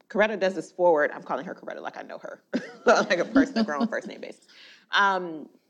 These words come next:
she does this foreword where she says, you know, "My husband did all of this, and then a year later, uh, the Kerner Commission comes out." And if you haven't read the Kerner Commission, I absolutely emphatically, uh, suggest you do. It's online for free. It's four hundred pages, so just be,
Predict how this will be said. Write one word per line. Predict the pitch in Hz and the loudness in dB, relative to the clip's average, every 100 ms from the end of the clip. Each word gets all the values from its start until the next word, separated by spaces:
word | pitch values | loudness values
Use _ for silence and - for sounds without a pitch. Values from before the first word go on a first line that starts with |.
| - - | -14 -6
she | - | 4
does | 269 247 | 6 6
this | 214 - | -2 -2
foreword | 294 339 226 170 | 0 2 2 2
where | 185 | 0
she | 214 208 | -2 -8
says, | 202 247 196 165 165 170 | -4 0 2 2 0 -2
you | 196 | 2
know, | 151 - _ - | 2 -2 _ -4
"My | 254 | 0
husband | 269 262 226 190 | 0 0 -2 0
did | 240 | 2
all | 226 160 | 4 4
of | 156 170 | 2 0
this, | 147 151 - _ | 0 0 -4 _
and | 180 180 | 0 2
then | 196 190 185 175 | 2 4 2 0
a | 170 | -2
year | 175 214 202 | 2 4 4
later, | 170 165 254 165 107 120 - _ _ _ - | 2 2 2 2 0 -6 -12 _ _ _ -4
uh, | 170 165 165 151 | 0 2 2 0
the | |
Kerner | 190 302 302 | 0 2 2
Commission | 143 131 - | -2 -4 -6
comes | - - | -8 0
out." | 117 95 - _ _ _ _ - | 0 0 -4 _ _ _ _ -4
And | 180 180 180 | 0 2 0
if | 180 | -2
you | 175 | -2
haven't | 190 233 254 | 2 2 4
read | 175 160 | 2 0
the | |
Kerner | 160 151 139 | -2 -2 -2
Commission, | 156 131 - 139 139 | -2 -4 -6 -4 -2
I | 143 | 0
absolutely | - 233 - 185 165 147 151 | 2 2 0 -2 0 0 -2
emphatically, | 151 - 165 165 165 160 160 135 127 139 - _ _ 139 | -4 0 2 4 2 -2 -2 0 -2 -6 -12 _ _ 0
uh, | 147 147 | 2 2
suggest | 147 139 170 - - | -2 2 2 2 -4
you | 165 | 0
do. | 180 | 2
It's | 175 180 | 2 0
online | 170 185 165 156 | -2 0 0 0
for | 165 | -4
free. | - 165 156 | -4 0 0
It's | 165 | 0
four | - 233 | 2 2
hundred | 233 254 190 | 4 0 2
pages, | 147 143 139 - | 0 0 -2 -2
so | 143 147 | 0 2
just | 156 - 202 | 0 0 6
be, | 349 - 220 | 6 6 0